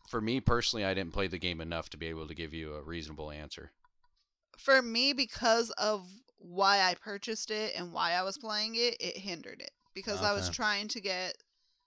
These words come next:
Speaker 2: sixty-four back, and that's not what it was.
Speaker 3: Oh, okay.
Speaker 2: But I can see why people would enjoy it as, like, a standalone thing,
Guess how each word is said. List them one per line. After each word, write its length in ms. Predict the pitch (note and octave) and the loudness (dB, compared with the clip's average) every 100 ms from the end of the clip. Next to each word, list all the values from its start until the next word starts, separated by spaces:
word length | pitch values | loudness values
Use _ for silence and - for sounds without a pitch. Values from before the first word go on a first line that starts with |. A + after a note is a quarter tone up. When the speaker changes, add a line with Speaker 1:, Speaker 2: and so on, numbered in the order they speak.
| _ _ _ | _ _ _
Speaker 2:
sixty-four 800 | - A3+ - - G3+ G3+ F3+ D#3+ | -4 -4 -4 -8 -8 -4 -4 -4
back, 220 | - - - _ _ | -10 -10 -20 _ _
and 120 | F3+ | -6
that's 220 | F#3+ F#3+ G3+ | -4 -4 -2
not 240 | F#3+ F3+ | 0 0
what 120 | E3+ | -2
it 120 | E3 - | -6 -8
was. 340 | - - - _ _ F#2+ | -10 -12 -20 _ _ -12
Speaker 3:
Oh, 220 | F2+ F2+ | -8 -6
okay. 240 | F2 F#2 F2 | -6 -10 -10
Speaker 2:
But 360 | F2+ A3+ A3+ A3 - | 0 4 4 2 0
I 140 | A3 | -2
can 200 | A#3 B3+ | -2 -6
see 280 | A3 C#4 C4+ | -4 -4 -4
why 380 | B3 A3+ A3 A3 | 0 4 6 4
people 440 | A3 A#3 A3+ A3 G#3 | -2 -8 -2 -2 -2
would 260 | G3+ G#3 | -2 -2
enjoy 400 | G3+ G3 G3+ G3+ | -4 -4 -2 0
it 180 | G#3 G3+ | 2 0
as, 220 | F#3+ F#3 | -2 -2
like, 200 | F#3 F3+ | -2 -2
a 20 | F3+ | -6
standalone 880 | - F#3+ F3+ D#3+ F#3 A3 A#3+ A#3+ | -8 -6 -6 -6 -2 -2 -2 -6
thing, 680 | - A#3+ A#3+ A#3+ A#3 A#3+ A#3 | -2 0 2 0 -2 -6 -10